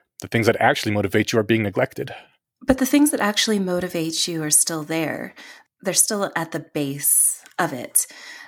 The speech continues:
Speaker 2: So you really care about the well-being of others. Collaboration doesn't have to be your value for you to use collaboration to get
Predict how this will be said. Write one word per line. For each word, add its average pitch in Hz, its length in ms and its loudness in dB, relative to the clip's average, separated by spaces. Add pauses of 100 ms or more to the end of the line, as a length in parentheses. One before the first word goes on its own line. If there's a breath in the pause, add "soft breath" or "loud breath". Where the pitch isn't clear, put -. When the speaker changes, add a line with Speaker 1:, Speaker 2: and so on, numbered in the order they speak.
Speaker 2:
So - 240 2
you 170 240 -6
really 196 260 0
care 175 380 0
about 151 420 0
the 170 80 -4
well-being 151 560 2
of 139 160 -4
others. - 600 0 (580 loud breath)
Collaboration 180 920 2
doesn't 151 300 0
have 175 440 0
to 175 120 2
be 156 420 0
your 160 180 0
value 147 840 0
for 156 180 -2
you 151 200 2
to 139 160 0
use 196 500 0
collaboration 139 960 -2
to - 140 -2
get 160 380 0